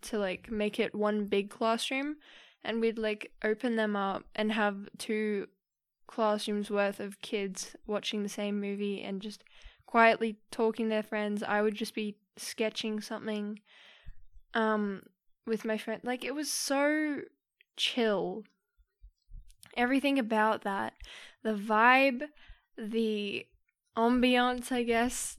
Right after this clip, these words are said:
that just the simplicity of life, the teachers trying to make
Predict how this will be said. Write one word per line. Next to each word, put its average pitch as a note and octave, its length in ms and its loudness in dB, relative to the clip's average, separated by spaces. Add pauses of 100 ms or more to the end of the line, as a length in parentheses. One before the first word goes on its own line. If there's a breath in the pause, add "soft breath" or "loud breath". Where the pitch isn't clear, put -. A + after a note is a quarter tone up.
that A3+ 200 -2
just - 260 -2
the A3 80 -2
simplicity A#3 1000 -2
of A3 100 0
life, G3+ 640 -2 (920 soft breath)
the A3 160 0
teachers A#3 480 2
trying G#3+ 340 2
to G#3+ 60 2
make G3+ 560 -4